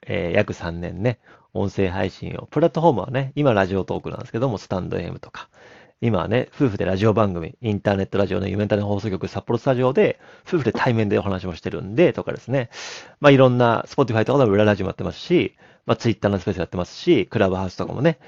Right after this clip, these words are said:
ちょっと話もしてましたし、まあ、いろんな音声配信をいろんなプラットフォームで、まあ、ライブ配信とか収録とか続けられているっていうところで、僕が思うところ、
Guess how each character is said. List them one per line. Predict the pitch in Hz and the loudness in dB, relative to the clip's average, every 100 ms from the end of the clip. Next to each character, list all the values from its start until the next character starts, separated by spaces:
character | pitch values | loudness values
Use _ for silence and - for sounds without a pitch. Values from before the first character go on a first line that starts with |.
| - - - | -20 -20 -8
ち | - | -6
ょ | |
っ | |
と | - | -4
話 | - 95 90 | -2 -4 -6
も | 90 | -8
し | 85 | -8
て | 95 | -8
ま | 85 | -8
し | |
た | - | -12
し、 | - - - 170 98 - _ _ - | -18 -8 4 4 4 -2 _ _ 2
ま | 131 | 4
あ、 | |
い | |
ろ | 131 147 | 6 4
ん | |
な | 143 | 4
音 | 135 135 | 2 2
声 | 135 | 0
配 | 131 131 | 0 -2
信 | 107 113 | -2 0
を | |
い | 113 | 2
ろ | 113 | 2
ん | |
な | 110 | 0
プ | 113 | -2
ラ | 110 | -4
ッ | |
ト | - 107 | -2 -2
フ | |
ォ | 110 | -2
ー | |
ム | 92 | -4
で、 | - 90 - - - | -6 -8 -10 -20 0
ま | 110 | 4
あ、 | |
ラ | 110 | 4
イ | 107 | 4
ブ | 101 | 2
配 | 107 104 | 0 -2
信 | 85 | -4
と | - - | -12 -16
か | - | -14
収 | - 113 | -2 0
録 | 95 | 0
と | - | -2
か | 87 - | -10 -8
続 | 110 101 | -6 -4
け | 98 | -2
ら | 92 | -2
れ | 95 | -4
て | 98 92 - - - _ | -6 -6 -8 -20 -20 _
い | 104 | 0
る | 101 | 0
っ | |
て | - 95 | 0 -4
い | |
う | |
と | - | -4
こ | 101 | -4
ろ | 95 | -2
で、 | 95 147 147 92 - _ _ | 0 4 4 2 -4 _ _
僕 | - 131 170 | -4 2 6
が | 165 | 6
思 | 156 165 | 6 4
う | 92 | 2
と | - | -10
こ | |
ろ、 | 98 | -18